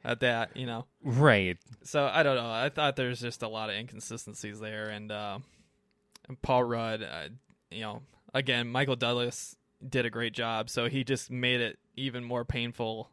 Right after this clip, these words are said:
Speaker 1: <laughs> to see Paul Rudd just playing his typecast the entire movie. Like, he doesn't have expressions. He just has the same, like, you know, look
Speaker 2: <laughs>
Speaker 1: through the whole movie, you know? Uh, and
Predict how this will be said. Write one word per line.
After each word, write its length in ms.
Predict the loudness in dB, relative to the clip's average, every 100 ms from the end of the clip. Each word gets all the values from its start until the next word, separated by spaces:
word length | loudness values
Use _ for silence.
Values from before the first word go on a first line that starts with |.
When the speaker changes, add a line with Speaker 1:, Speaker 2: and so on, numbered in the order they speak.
| -2 -2
Speaker 1:
<laughs> 240 | 0 -4
to 80 | -2
see 160 | -2 0
Paul 240 | 4 4
Rudd 260 | 4 0 -2
just 160 | -8 -12 -8
playing 260 | -6 -4
his 160 | -8 -4
typecast 460 | -4 -2 -4 -6
the 140 | -8 -10
entire 520 | -10 -8 -4 -2 -4
movie. 400 | -6 -6 -6 -8
Like, 200 | -8 -6
he 80 | -4
doesn't 240 | -2 0
have 180 | 2 2
expressions. 800 | -2 -6 -6 -6 -6 -10 -12 -12
He 80 | -10
just 180 | -10 -6
has 220 | -6 -6
the 100 | -12
same, 320 | -10 -10 -10
like, 160 | -14 -14 _ _ _ _ _ _ _ _ _ _ _
you 100 | -2
know, 180 | 2 4
look 220 | 4 4 4
Speaker 2:
<laughs> 500 | 4 4 8 6 6 4
Speaker 1:
through 140 | 6
the 140 | 6 4
whole 360 | 2 2 2
movie, 360 | 2 2 2 0
you 120 | 0
know? 200 | 0 0 -4 -8 -6 -2 -2 -2 -16 -2
Uh, 400 | 2 2 2 -2 -6 _ -20 _ _ _ _ -20 -20 -18 -20 -20 -6
and 180 | 0 0